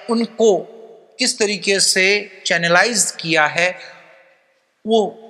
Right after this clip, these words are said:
शुरुआती आपके कदम ठीक हैं और आपकी उन शक्तियों के संबंध में समझ ठीक-ठीक विकसित है,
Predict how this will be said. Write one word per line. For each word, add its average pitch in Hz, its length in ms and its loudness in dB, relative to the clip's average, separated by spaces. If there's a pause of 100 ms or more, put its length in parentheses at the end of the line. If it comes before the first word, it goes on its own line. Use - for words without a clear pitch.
(140)
शुरुआती 208 800 2
आपके 185 340 2
कदम 175 460 -4
ठीक 180 300 -2
हैं 147 340 -6 (340)
और - 240 0
आपकी 196 520 4
उन 226 180 0
शक्तियों 220 540 -2
के 214 140 -2
संबंध 196 580 -2
में 185 440 -2 (640)
समझ 208 760 2
ठीक-ठीक 196 480 -4
विकसित 165 440 -4
है, 143 420 -6